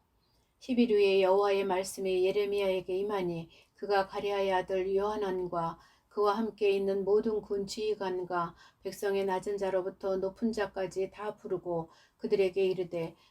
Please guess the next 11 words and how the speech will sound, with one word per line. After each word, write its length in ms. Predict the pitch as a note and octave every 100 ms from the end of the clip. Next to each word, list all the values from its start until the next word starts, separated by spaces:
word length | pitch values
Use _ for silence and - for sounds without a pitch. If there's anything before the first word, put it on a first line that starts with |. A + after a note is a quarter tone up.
| -
"너희가 380 | G3+ G3+ G3 G3
나를 380 | F#3+ G3 G3+
보내어 400 | G#3 G3 F#3+ F#3
너희의 480 | F#3 F#3 G#3 G#3 G3
간구를 500 | G3 G#3 G#3 G#3 G3+
이스라엘의 580 | G3 G#3+ A3+ G3+ G3 G3
하나님 420 | A3 G#3+ G3+ G3
여호와께 640 | F#3 F#3+ G#3 G3 G3+ F#3+ F#3+ _ _ _
드리게 340 | A3+ A3 G3+
하지 340 | G3+ F#3+ G3+ F#3+
아니하였느냐? 1000 | F#3+ G3+ G#3+ F#3+ F#3+ F#3 F3 E3+ E3